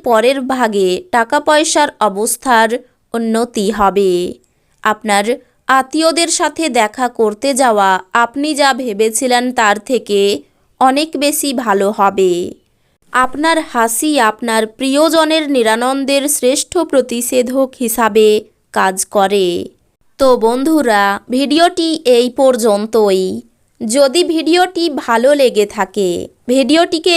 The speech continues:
একটি লাইক অবশ্যই করুন। দেখা হবে আরও একটি নতুন রাশিফল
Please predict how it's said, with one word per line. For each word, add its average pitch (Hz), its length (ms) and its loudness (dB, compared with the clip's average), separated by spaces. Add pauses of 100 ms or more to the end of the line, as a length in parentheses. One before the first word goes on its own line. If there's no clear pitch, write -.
(100)
একটি 269 240 -6 (140)
লাইক 233 360 0 (520)
অবশ্যই 220 600 2 (100)
করুন। 202 300 2 (760)
দেখা 220 400 0 (100)
হবে 214 320 4 (500)
আরও 262 260 4 (180)
একটি 339 260 -4 (120)
নতুন 254 340 0 (640)
রাশিফল 285 600 0